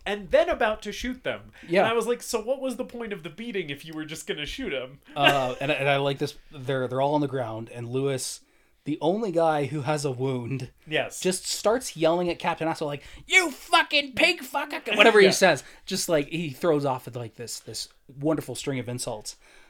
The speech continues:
Speaker 2: And, um, Captain Asshole has, like, this switch or this, uh, this baton, I can't remember, that he's whipping people with.
Speaker 1: Yeah.
Speaker 2: And, of course, he comes over and just sticks it right into that leg wound.
Speaker 1: Yeah.
Speaker 2: And, uh,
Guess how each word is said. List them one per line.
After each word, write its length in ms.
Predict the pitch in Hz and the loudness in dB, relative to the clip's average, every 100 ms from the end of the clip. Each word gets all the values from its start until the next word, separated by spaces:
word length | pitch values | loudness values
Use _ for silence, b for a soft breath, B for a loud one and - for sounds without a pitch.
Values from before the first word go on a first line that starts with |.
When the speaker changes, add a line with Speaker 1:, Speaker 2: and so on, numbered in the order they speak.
| b - | b -2
Speaker 2:
And, 300 | 147 143 135 | 0 0 -2
um, 420 | 123 120 110 107 120 | -4 -6 -6 -10 -8
Captain 280 | - 151 131 | -4 -4 -4
Asshole 280 | 135 147 | -6 -6
has, 200 | 123 123 | -6 -8
like, 160 | 117 110 | -8 -10
this 140 | 104 - | -10 -8
switch 800 | - - 117 120 101 - - - | -8 -8 -8 -8 -8 -10 -10 -10
or 100 | 117 | -12
this, 380 | 113 107 - | -10 -10 -10
uh, 260 | 117 101 92 - b b b b - | -10 -12 -14 -20 b b b b -14
this 140 | 113 | -14
baton, 680 | - 123 - - - 123 113 | -14 -16 -14 -8 -6 -4 -6
I 40 | |
can't 200 | 107 269 | -10 -12
remember, 260 | 117 113 110 | -10 -10 -10
that 80 | |
he's 140 | 113 107 - | -8 -10 -6
whipping 320 | 131 127 113 | -8 -8 -12
people 300 | - - 98 | -14 -16 -16
with. 200 | 95 - | -16 -4
Speaker 1:
Yeah. 240 | 147 110 95 B B _ | -2 -2 -6 B B _
Speaker 2:
And, 360 | 147 156 156 160 | 2 4 4 2
of 120 | 131 | -6
course, 440 | - 214 185 - | 4 6 6 2
he 100 | - | -8
comes 420 | 127 - 151 160 165 | -10 -2 0 2 4
over 380 | 185 143 135 - B B - | 2 0 -6 -10 B B -2
and 200 | 143 143 | -2 0
just 400 | 147 139 - - | -4 -4 -8 -8
sticks 640 | - - - _ 185 185 185 | -4 -4 -4 _ -4 -2 -4
it 100 | 160 | -4
right 220 | 151 156 | -4 -2
into 220 | 156 147 | -2 -2
that 240 | 147 139 123 | -4 -4 -2
leg 220 | 139 127 | -4 -2
wound. 360 | 127 123 107 | -2 -2 -2
Speaker 1:
Yeah. 280 | 156 139 110 - - | -2 0 -2 -8 -20
Speaker 2:
And, 320 | - 156 147 | -4 0 2
uh, 440 | 143 139 131 127 | 2 2 2 0